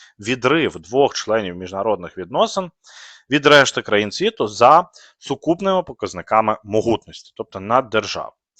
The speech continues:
Якщо ми кажемо про наддержави, які у нас були, це були у нас після Другої світової війни, звичайно, е, С Ш А і С Р С Р. Сформована після Другої світової війни біполярна система поступово еволюціонувала від жорсткої біполярності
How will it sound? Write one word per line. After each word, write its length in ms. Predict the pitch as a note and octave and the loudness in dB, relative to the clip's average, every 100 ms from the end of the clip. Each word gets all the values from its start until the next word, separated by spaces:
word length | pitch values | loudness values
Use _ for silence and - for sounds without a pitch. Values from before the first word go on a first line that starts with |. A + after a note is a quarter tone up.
| - - - - | -20 -20 -16 -6
Якщо 260 | B2+ - | -4 -2
ми 100 | A#3+ | -2
кажемо 400 | G#3 G3+ F3 D#3+ | 0 0 0 -4
про 260 | C#3 D#3 D#3 | -6 -2 -2
наддержави, 800 | C#3 C#3+ B2 B2+ B2 D#3 A2+ A2 | 0 -2 -2 -4 0 0 0 -2
які 240 | G#2+ - | -8 -12
у 80 | B2 | -12
нас 200 | A2 G#2 | -10 -10
були, 400 | A#2 C#3+ G3 D4 C#4 _ | -10 -6 -4 -6 -12 _
це 340 | - D3+ G3 | -4 0 0
були 500 | D3 G#2 G2+ A#2+ E3 | 0 -4 -2 -4 -4
у 180 | D#3+ G2 | -8 -14
нас 480 | F#2+ A2 C3 - - - _ | -6 -4 -4 -6 -20 -20 _
після 300 | - B2+ A#2+ | -12 -8 -6
Другої 380 | G#2+ A#2 G2+ F#2+ | -4 -4 -4 -6
світової 640 | F2+ G2 G#2+ F#2+ G2+ F#2+ | -6 -10 -10 -6 -6 -6
війни, 480 | F#2 A2+ D3 G#3+ A#3 G#2 | -8 -12 -10 -10 -10 -14
звичайно, 720 | F#2+ G2+ - C#3+ C#3 B2 A#2+ _ _ _ - - G#2 | -18 -14 -6 -4 -4 -6 -8 _ _ _ -20 -12 -6
е, 260 | F#2+ F#2+ | -4 -4
С 140 | - A2 | -6 -6
Ш 180 | - | 0
А 120 | B2+ D3 | 0 0
і 260 | A2 A2+ | -4 -12
С 200 | A2+ - | -12 -12
Р 60 | G2 | -14
С 200 | - - | -14 -18
Р. 60 | - _ _ _ _ _ _ _ _ _ _ | -20 _ _ _ _ _ _ _ _ _ _
Сформована 680 | - D#3+ G#3 G#3+ C3 A2+ G#2+ | 2 6 6 6 6 2 -2
після 280 | C3 - C3+ | -8 -8 -6
Другої 220 | C#3 C3+ | -4 -4
світової 440 | - B2+ B2 B2+ | -6 -8 -4 -4
війни 340 | A#2+ C3 B2+ G#2 | -4 -6 -6 -6
біполярна 540 | B2+ C3+ B2+ A#2 A2+ | -6 -2 0 0 -4
система 460 | - B2 G#3 A#3+ F#3 | -12 -8 -4 -2 -2
поступово 640 | A2 - A#2 E3+ D3 - | -6 -14 -4 -2 -2 -2
еволюціонувала 880 | C#3+ C3+ B2 - C3+ C3 A#2+ F#2+ F#2+ | -4 -4 -8 -12 -12 -4 -2 0 -2
від 160 | G#2 | -6
жорсткої 460 | G#2+ G2+ - G2+ F2+ | -10 -14 -12 -8 -8
біполярності 760 | A#2 - E3 F3 F3+ F3 - | -8 -6 -2 -2 -4 -10 -12